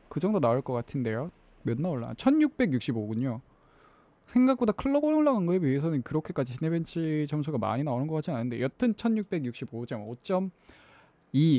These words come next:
천육백육십오 점이 나왔네요.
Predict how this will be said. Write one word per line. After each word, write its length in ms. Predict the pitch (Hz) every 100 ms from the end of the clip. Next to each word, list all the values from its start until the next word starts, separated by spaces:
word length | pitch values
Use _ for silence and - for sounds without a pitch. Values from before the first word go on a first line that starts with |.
| 113 _ _ _ 127 127 123 123
천육백육십오 960 | 135 120 123 123 123 131 - - 117
점이 200 | 123 143
나왔네요. 320 | 110 107 110